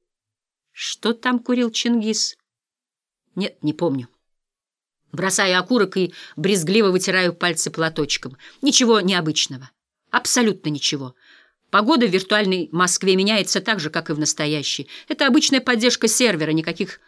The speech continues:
сложностей. Ну и машины здесь ездят, создают фон. Простое совпадение.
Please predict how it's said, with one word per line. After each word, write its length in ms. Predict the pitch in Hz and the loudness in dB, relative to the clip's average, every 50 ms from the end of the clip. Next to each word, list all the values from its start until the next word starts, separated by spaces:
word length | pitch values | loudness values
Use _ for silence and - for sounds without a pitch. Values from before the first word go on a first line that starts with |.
| _ _ | _ _
сложностей. 800 | - - - 196 202 202 - - 139 131 - - - - 131 - _ - - - _ _ - | -6 -2 0 2 2 2 2 0 -4 -6 -6 -8 -8 -10 -14 -14 _ -20 -20 -20 _ _ -2
Ну 100 | - 330 | 2 4
и 80 | 330 233 | 4 6
машины 400 | 208 185 - - 277 254 247 226 | 4 4 4 4 4 4 4 4
здесь 320 | 190 175 202 190 - - | 4 2 0 0 0 -2
ездят, 580 | 170 180 190 175 160 143 143 151 143 - - - - - | 0 2 2 2 2 0 -6 -8 -8 -10 -18 -20 -20 -16
создают 500 | - - 254 269 196 233 226 226 202 - | -6 -2 -2 0 0 2 2 2 0 0
фон. 340 | - - 196 180 151 131 123 _ _ _ _ _ _ _ _ _ | -2 -2 -2 0 -2 -2 -6 _ _ _ _ _ _ _ _ _
Простое 340 | - - 247 - - - 233 | -6 -4 -4 -2 0 0 0
совпадение. 760 | 214 - 180 180 - 175 170 165 160 165 143 127 120 113 117 | 2 0 -2 -4 -4 -6 -4 -2 -2 -2 -2 -2 -4 -8 -14